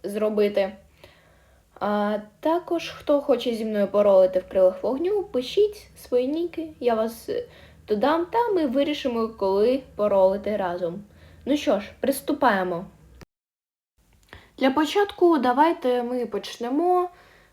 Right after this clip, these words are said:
з піщанокрила. Так. І так, е, <clears throat> у мене піщанокрила звати Піщаник.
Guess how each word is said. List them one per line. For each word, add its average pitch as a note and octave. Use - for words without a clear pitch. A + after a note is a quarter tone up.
з D#4
піщанокрила. G#3
Так. -
І C4+
так, F#3
е, A3+
<clears throat> C#4
у -
мене E4+
піщанокрила D#4+
звати A#3
Піщаник. G#3